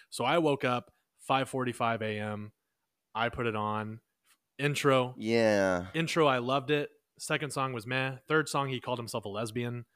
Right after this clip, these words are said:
Speaker 1: I'm like, "What is happening right now?" Then Way Too Sexy comes on, and it's, like, six, six thirty.
Speaker 2: Oh, come on.
Speaker 1: And I'm like,
Speaker 2: "You're about to go into
Speaker 1: "This,
Speaker 2: prayer meeting?" Like,
Speaker 1: y-,
Speaker 2: no.
Speaker 1: this, uh, wasn't doing it." I, I've never even,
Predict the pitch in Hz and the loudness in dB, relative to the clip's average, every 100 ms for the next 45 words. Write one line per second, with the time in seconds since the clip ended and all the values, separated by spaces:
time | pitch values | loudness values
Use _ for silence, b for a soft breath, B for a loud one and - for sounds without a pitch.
0 | _ _ - 113 113 107 _ _ - 101 | _ _ -10 -6 -6 -6 _ _ -20 -10
1 | 143 131 101 - - 113 98 92 90 90 | -6 -4 -6 -10 -4 -4 -4 -8 -10 -10
2 | 80 73 _ b b - 165 135 135 131 | -12 -18 _ b b -8 -6 -2 -2 -2
3 | 131 - 113 - 107 104 98 92 92 90 | -4 -4 -4 -6 -10 -12 -10 -10 -8 -8
4 | 92 101 104 - 101 95 - - - - | -10 -10 -12 -8 -8 -8 -10 -10 -8 -6
5 | 110 - - - - - _ _ - 107 | -6 -8 -8 -8 -10 -14 _ _ -12 -10
6 | - - 90 87 87 92 170 165 143 285 | -10 -10 -8 -8 -10 -8 0 2 2 2
7 | 262 254 131 107 92 87 131 123 117 - | 6 10 10 10 6 4 2 0 -2 -4
8 | 151 156 127 160 151 160 127 139 160 175 | 4 4 6 6 6 6 6 8 6 4
9 | 196 170 113 104 123 180 214 95 78 76 | 2 4 6 4 2 6 6 8 4 0
10 | 156 160 - 143 127 117 107 104 101 _ | 0 0 0 -2 0 0 0 -4 -8 _
11 | _ _ _ _ _ 147 156 147 123 127 | _ _ _ _ _ 0 2 2 2 2
12 | 123 - 151 196 - 196 277 269 247 240 | 0 0 2 2 0 0 2 2 2 0
13 | 196 | -2